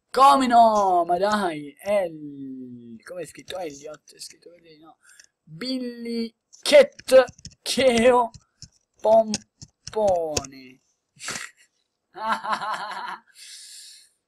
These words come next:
Billy, nessuno di questi conosco. Gun Control is a film.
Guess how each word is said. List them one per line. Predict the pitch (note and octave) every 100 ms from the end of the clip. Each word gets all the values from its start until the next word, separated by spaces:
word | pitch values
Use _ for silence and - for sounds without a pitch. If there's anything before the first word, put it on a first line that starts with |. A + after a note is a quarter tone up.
| _
Billy, | _ D3+ C#4+ D4+ C#4 C#4 C#4 C#4 - _ _ _ _
nessuno | F#3+ F#3+ - G3
di | F3+
questi | E3+ D#3+ -
conosco. | - - - - _ _ _ _ _ _ _ _ _ _ - - _ _ _ _ _ _ _ _ _ - _
Gun | F3 B3 C4
Control | A3 B3 C#4 C4 G#3+ B3 A#3+ A#3+
is | A#3 A3 A3 D#3+ - F#3 F#3
a | G#3 A#3 G#3
film. | - D3 B2+ A2 A#2+